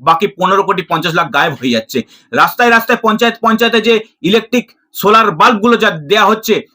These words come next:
চাইনা কোম্পানির বাল্ব লাগানো হচ্ছে, আর হ্যাভেলস ফিলিপসের টাকা, টাকা কাটা হচ্ছে। এই তো পশ্চিমবাংলা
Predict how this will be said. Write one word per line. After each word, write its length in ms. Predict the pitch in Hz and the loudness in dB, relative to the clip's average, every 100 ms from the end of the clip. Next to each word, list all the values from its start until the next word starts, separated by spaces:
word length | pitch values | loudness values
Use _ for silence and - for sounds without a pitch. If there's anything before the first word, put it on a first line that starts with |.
| - | -6
চাইনা 260 | 214 240 - | -2 0 0
কোম্পানির 400 | 220 220 220 170 | 0 0 0 2
বাল্ব 180 | 202 | 2
লাগানো 300 | 226 220 233 | 2 2 2
হচ্ছে, 280 | 220 220 254 233 - | 2 0 -4 -4 -6
আর 120 | 147 | -4
হ্যাভেলস 400 | - 202 240 226 | -2 0 0 0
ফিলিপসের 300 | 185 202 - - | -4 -2 -4 -4
টাকা, 200 | 180 208 208 - | -2 -2 -2 -2
টাকা 220 | 196 208 | 0 0
কাটা 220 | 180 170 | 0 0
হচ্ছে। 320 | 160 120 - 104 _ _ | -2 -6 -10 -12 _ _
এই 240 | 135 185 233 | -2 0 0
তো 120 | 233 | -2
পশ্চিমবাংলা 560 | - 165 165 156 175 | -6 -8 -4 -2 0